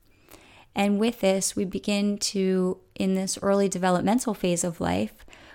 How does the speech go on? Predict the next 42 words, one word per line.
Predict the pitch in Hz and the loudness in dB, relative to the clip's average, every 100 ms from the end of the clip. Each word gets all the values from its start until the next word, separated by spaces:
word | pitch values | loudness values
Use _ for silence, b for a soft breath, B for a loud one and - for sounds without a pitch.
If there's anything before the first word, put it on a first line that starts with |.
| B | B
we | 214 208 | 2 4
begin | 208 202 196 196 | 4 2 2 2
to | 196 - 185 175 175 - | -2 -2 0 2 0 -6
kind | - 185 | -4 -2
of | 180 | -2
take | - 208 202 - | -2 -2 -2 2
on | 190 185 | 2 4
this | 185 - - - | 2 -2 -4 -2
role | 185 180 190 214 | 0 2 0 0
and | 196 185 | -2 -2
idea | 180 175 185 180 | -2 0 2 2
in | |
our | 175 - | 2 0
own | 185 190 | 2 2
mind | 185 170 175 175 | 2 2 2 0
that | 170 - - | -2 -4 0
our | 190 190 | 2 2
needs | 190 185 180 | 2 0 -2
and | 185 - | -4 -2
our | 185 185 | 0 0
wants | 180 170 180 196 | 0 0 -2 -2
are | 190 | 0
less | 185 175 185 | 0 -2 -2
important, | 185 - 180 185 180 | -4 -2 -2 -2 -2
and | 180 | -2
we | 180 | -2
put | 180 180 | -4 -6
them | 180 180 | -4 -2
on | 175 | -2
the | 175 | -2
back | 180 175 - | -2 -4 -6
burner. | - 208 214 | -8 -6 -4
We | 196 | -4
get | 190 190 | 0 0
into | 185 - | -2 -6
a | 180 | -8
crisis | - 196 190 190 | -2 -2 0 -2
cycle | - 180 180 175 175 | 0 0 -2 0 0
in | |
our | 175 180 | -2 -2
family | 196 190 190 185 | 0 2 2 0
cycle, | - 170 165 190 240 | -2 -4 -4 -4 -2